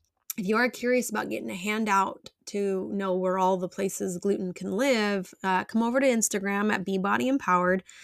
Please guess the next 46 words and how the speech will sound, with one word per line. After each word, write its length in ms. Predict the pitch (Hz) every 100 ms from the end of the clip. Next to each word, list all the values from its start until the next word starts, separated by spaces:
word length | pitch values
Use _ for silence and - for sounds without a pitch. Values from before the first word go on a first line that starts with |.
| - - - _
and 480 | 233 214 208 208 214
just 260 | 226 202 -
type 240 | 233 240
in 120 | 294
the 80 | 285
D 200 | 262 277
Ms 360 | 220 208 220 196
gluten. 480 | 240 233 214 196 175 - _ -
Um, 420 | 190 190 190 190 -
one, 280 | 208 302 269
I'll 120 | 233
know 100 | 220
you 220 | 214 202
listen 300 | 190 190 202
to 100 | 180
this 160 | 180 -
podcast, 580 | 190 180 190 226 - 190
which 300 | 180 - -
would 140 | 185
make 160 | 180 180
me 80 | 190
really 220 | 185 180
happy. 400 | 170 - 277 311 - - - -
Um, 200 | 190 190 -
and 240 | 202 190
two, 640 | - - 427 262 202 202
I 140 | 202 202
will 160 | 214
send 260 | 208 196 196
you 160 | 196 -
over 480 | 196 185 180 180 180
a 100 | 196
little 220 | 185 180
P 200 | - 196
D 160 | 190 180
F 200 | 180 -
of, 180 | - 180 _ -
uh, 180 | 180 185 247 214
everything 320 | 220 226 214
I 20 |
really 240 | 180 180 175
just 300 | 175 - 190
went 140 | 180
over 180 | 180 180
right 180 | - -
now 260 | 180 190